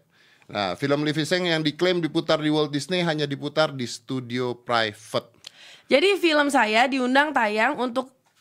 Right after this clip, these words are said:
Speaker 2: di Walt Disney Animation Studio dan
Speaker 1: Oke.
Speaker 2: itu disaksikan eksekutif-eksekutif, eh, Walt Disney yang akhirnya memberikan saya kontrak untuk kerja di
Speaker 1: Lu
Speaker 2: Walt
Speaker 1: tau nggak
Speaker 2: Disney.
Speaker 1: salah lu tuh di mana? Lu nggak mengatakan bahwa itu ditonton oleh eksekutif-eksekutifnya Disney.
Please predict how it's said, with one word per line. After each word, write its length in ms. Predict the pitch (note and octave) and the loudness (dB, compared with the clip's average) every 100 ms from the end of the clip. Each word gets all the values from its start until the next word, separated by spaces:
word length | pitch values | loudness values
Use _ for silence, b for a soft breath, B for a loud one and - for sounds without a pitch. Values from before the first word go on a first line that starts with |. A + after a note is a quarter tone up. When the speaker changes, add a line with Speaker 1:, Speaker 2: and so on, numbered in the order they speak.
| _ | _
Speaker 2:
di 360 | - C4+ D4 C#4+ | -2 0 2 2
Walt 260 | A#3+ A#3 | 0 -2
Disney 380 | A3+ A#3 A3 D4 | -2 -4 0 2
Animation 440 | B3 A#3+ A#3+ A#3+ | 2 0 0 0
Studio 580 | C#4 B3 A3+ A#3+ A3+ G3+ - | -2 -2 0 2 2 0 -2
dan 140 | A3+ | 0
Speaker 1:
Oke. 80 | G3 | 0
Speaker 2:
itu 120 | F#3 | 0
disaksikan 580 | C#4 B3+ A#3 B3 A#3 D4+ | 0 0 0 0 2 2
eksekutif-eksekutif, 1300 | - A3+ - A#3 A#3 A#3 A3+ G#3+ - A3 A3+ A3 G#3+ b b b b b b b _ _ | 0 -6 -8 -8 -6 -4 -4 -4 -8 -4 0 0 -4 b b b b b b b _ _
eh, 200 | - A#3 | 4 4
Walt 220 | A3+ A#3+ | 2 0
Disney 540 | A3 A#3+ - D4 F#4+ G4 | 0 -2 0 2 2 2
yang 200 | C#4 B3+ | 2 2
akhirnya 580 | B3+ B3 B3+ C#4 F4+ F4 | 2 0 0 2 2 2
memberikan 400 | C4 A#3+ A#3 B3 | 0 -2 0 0
saya 180 | A#3+ C#4 | 0 0
kontrak 480 | B3 A3+ C4+ E4 - | 0 0 0 0 -2
untuk 640 | A#3+ A#3+ A#3 A#3 A3 G#3+ | -6 -4 -2 -2 -2 -4
kerja 240 | - B3+ B3+ | -4 0 2
di 80 | B3 | 4
Speaker 1:
Lu 140 | A3+ | 2
Speaker 2:
Walt 80 | A3+ | 4
Speaker 1:
tau 180 | B3 C4 | 4 4
nggak 160 | F3 | 4
Speaker 2:
Disney. 80 | F3 | 4
Speaker 1:
salah 180 | D#3+ D3+ | 4 2
lu 120 | D3+ | 0
tuh 120 | D3+ | -2
di 100 | C3+ | -4
mana? 220 | A#2+ A#2 | -4 -2
Lu 140 | A#2+ B3+ | 0 2
nggak 180 | B3 D#3+ | 2 2
mengatakan 540 | F3 E3 - A3 A#3+ | 2 2 2 0 0
bahwa 180 | G3 C#3+ | 0 -2
itu 180 | D3 A3 | -2 -4
ditonton 440 | E3 D3+ D#3 G#3+ | -2 -2 0 -2
oleh 160 | E3 D#3+ | 0 -2
eksekutif-eksekutifnya 960 | E3 D3 D#3+ E3 D3 C#3+ D3 D3+ E3 | -4 -6 -4 -4 -6 -8 -6 -4 -2
Disney. 720 | C#3 F#3+ - A3+ E3+ B2+ A2+ | -2 -4 -6 -6 -4 -4 -8